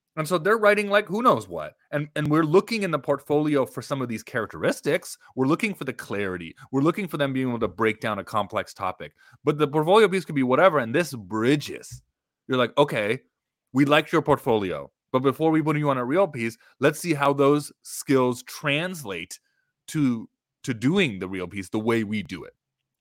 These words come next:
So that's number one. Now, the second part of this filtering is we <laughs> learned, is we just kept improving. So this helped a lot, but still these situations arose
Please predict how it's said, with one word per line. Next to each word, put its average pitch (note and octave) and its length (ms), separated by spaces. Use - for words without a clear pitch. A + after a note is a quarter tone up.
So - 140
that's C3 200
number A2+ 160
one. E2 240
Now, A2 380
the B2+ 60
second G3 540
part D3 320
of B2 120
this A#2 160
filtering G2+ 600
is A#2+ 480
we B2+ 160
<laughs> C3 120
learned, - 320
is C3 220
we C3 140
just E3 180
kept E3 140
improving. D3+ 400
So D3+ 180
this B2+ 320
helped E3+ 300
a F3 60
lot, G#2 420
but D#3 180
still F3 800
these D3+ 180
situations D3 640
arose D#2+ 500